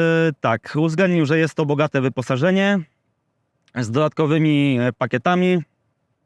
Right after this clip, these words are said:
Mm, zawarł również informację, że jest to pojazd bezwypadkowy.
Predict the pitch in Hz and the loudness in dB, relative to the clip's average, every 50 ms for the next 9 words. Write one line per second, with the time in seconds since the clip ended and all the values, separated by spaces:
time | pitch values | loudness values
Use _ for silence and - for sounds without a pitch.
0 | _ _ _ _ _ _ _ _ _ _ _ _ _ _ - 127 127 127 127 127 | _ _ _ _ _ _ _ _ _ _ _ _ _ _ -10 -6 -6 -4 -4 -4
1 | 127 123 127 123 123 127 123 127 127 123 123 123 123 151 170 160 170 160 139 147 | -4 -4 -2 0 0 0 2 2 2 2 0 0 2 0 2 2 2 2 2 0
2 | 147 135 151 139 - - 127 120 - 127 135 151 156 147 - - 160 151 143 139 | 2 2 0 0 0 -2 -2 -2 0 0 0 0 0 -2 -2 -2 0 2 2 2
3 | 139 139 - _ _ _ _ _ _ _ _ 113 131 139 143 127 - - 143 127 | 0 -2 -4 _ _ _ _ _ _ _ _ -2 0 0 0 0 0 -2 -2 -2
4 | - 139 135 131 127 131 127 113 113 104 101 127 123 107 110 120 107 - 117 - | 0 0 2 2 2 2 2 0 -2 0 0 0 0 0 -2 -2 -2 -2 -4 -4
5 | _ 107 101 87 64 - | _ -2 -2 -2 -4 -8